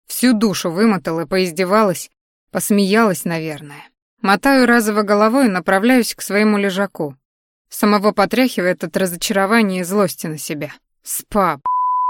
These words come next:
Ну да, развела так развела, умничка. Делаю пару шагов к выходу и краем глаза замечаю, как из женской раздевалки выбегает Ксюша. Да ладно. Оглядывает зал, цепляется глазами за меня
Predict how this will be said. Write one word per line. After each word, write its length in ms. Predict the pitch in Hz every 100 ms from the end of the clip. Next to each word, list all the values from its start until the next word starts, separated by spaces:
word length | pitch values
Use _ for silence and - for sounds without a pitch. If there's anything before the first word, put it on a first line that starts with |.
| 988 988 _ _ _ -
Ну 220 | 247 277
да, 240 | 269 247
развела 500 | 190 165 185 220 226
так 180 | 214 175
развела, 600 | 190 175 190 190 190 156 - 208
умничка. 640 | 196 190 165 - - - - _ _ _ _ -
Делаю 440 | 175 240 240 220
пару 280 | - 226 220
шагов 440 | - 208 208 196
к 60 | -
выходу 480 | 226 277 202 165 180
и 60 |
краем 340 | - 226 220 202
глаза 320 | 220 202 196
замечаю, 640 | 196 196 190 254 240 175 _ _
как 180 | - 165
из 140 | 185 175
женской 480 | 185 208 - 196
раздевалки 640 | 185 170 180 208 247 - 202
выбегает 600 | 180 170 196 220 220 -
Ксюша. 580 | - - 156 - - - _ _ -
Да 340 | 185 196 220
ладно. 560 | 233 226 180 151 151 143 - _ _ _ _ 196
Оглядывает 640 | 185 214 233 208 208 185
зал, 340 | 170 247 233
цепляется 640 | 156 - 196 269 269 - 214
глазами 520 | 196 208 214 233 190
за 120 | 180
меня 380 | 185 196 254